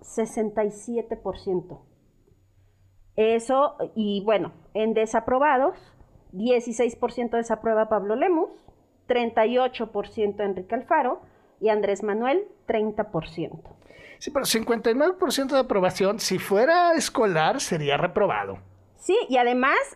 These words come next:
Speaker 1: eh, en ese mismo sentido, pues es el que más, a Enrique Alfaro, el gobernador,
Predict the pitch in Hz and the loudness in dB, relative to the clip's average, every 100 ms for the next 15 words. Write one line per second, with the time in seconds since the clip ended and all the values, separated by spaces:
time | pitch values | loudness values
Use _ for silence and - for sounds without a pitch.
0 | - 220 - 226 220 214 202 226 233 240 | -4 -4 2 2 2 0 0 0 0 0
1 | 339 311 262 220 247 247 285 294 269 214 | 0 2 0 0 -4 0 2 4 4 2
2 | 180 208 202 202 233 277 508 - - _ | 0 0 -2 -2 0 0 0 -8 -20 _
3 | _ _ _ - 226 226 233 226 294 311 | _ _ _ -2 -2 0 -2 0 -2 0
4 | 311 254 247 262 277 269 - 214 226 226 | -2 0 0 0 -2 -4 0 2 2 2
5 | 226 233 294 262 220 233 208 180 190 190 | 0 0 0 0 0 0 -2 -2 -2 0
6 | 196 277 | 2 0